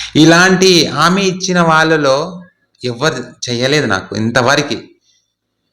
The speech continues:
ఇలాంటి హామీ కానీ, ఇలాంటి దగ్గర తోడుకొని మాట్లాడడం కానీ, అన్న ఒక సొంత అన్నలాగా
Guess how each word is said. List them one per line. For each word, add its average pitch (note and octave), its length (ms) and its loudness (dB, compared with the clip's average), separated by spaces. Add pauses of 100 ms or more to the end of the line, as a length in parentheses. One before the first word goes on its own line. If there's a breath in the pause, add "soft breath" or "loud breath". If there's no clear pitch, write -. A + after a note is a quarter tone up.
ఇలాంటి C3+ 360 -2
హామీ B2+ 400 -2
కానీ, B2+ 480 -4
ఇలాంటి B2+ 400 -2
దగ్గర A#2+ 360 0
తోడుకొని B2+ 520 0
మాట్లాడడం B2 680 2
కానీ, A2+ 360 -2 (120)
అన్న A#2 380 -4 (1080 loud breath)
ఒక C#3+ 140 0
సొంత D3+ 360 2
అన్నలాగా E3 1200 2